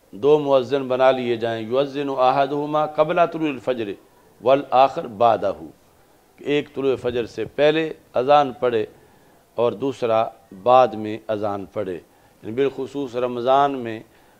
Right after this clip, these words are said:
लोगों को सहरी के लिए जगाने के लिहाज से। तो वैसे नाबीना की अजान मकरूह है, लेकिन जब उसके साथ कोई ख़बर देने वाला हो तो फिर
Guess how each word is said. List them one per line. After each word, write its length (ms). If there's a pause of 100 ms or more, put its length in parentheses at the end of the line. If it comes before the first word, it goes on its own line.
(160)
लोगों 500
को 320
सहरी 360
के 160
लिए 400 (680)
जगाने 500
के 140
लिहाज 300
से। 300 (1200)
तो 80
वैसे 360 (1300)
नाबीना 500
की 200
अजान 340
मकरूह 500
है, 240
लेकिन 400
जब 220
उसके 340
साथ 340 (800)
कोई 360
ख़बर 340
देने 240
वाला 240
हो 220
तो 160
फिर 380